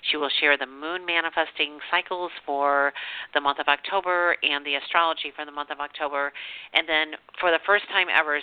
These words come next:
Cindy Meyer is doing all the shows next month, um, doing readings and talking about feng shui and all kinds of wonderful things. So this is unusual. Normally I have guests every week.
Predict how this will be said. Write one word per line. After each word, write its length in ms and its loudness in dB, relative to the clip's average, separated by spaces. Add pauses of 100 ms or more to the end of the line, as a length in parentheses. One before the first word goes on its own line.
Cindy 220 -10
Meyer 420 0
is 260 -6
doing 280 -4 (340)
all 200 4
the 100 -8 (100)
shows 300 0 (100)
next 260 -6
month, 240 -6 (640)
um, 560 0 (100)
doing 260 -2
readings 520 2 (160)
and 420 -2 (160)
talking 220 -8
about 260 0
feng 120 -4 (120)
shui 420 4 (440)
and 260 0
all 160 4 (160)
kinds 260 0
of 120 -14
wonderful 360 -8
things. 300 -4 (140)
So 280 -2
this 140 -12
is 160 -10
unusual. 500 -4
Normally 380 -2
I 80 0
have 220 -6
guests 320 0
every 180 -2
week. 200 -2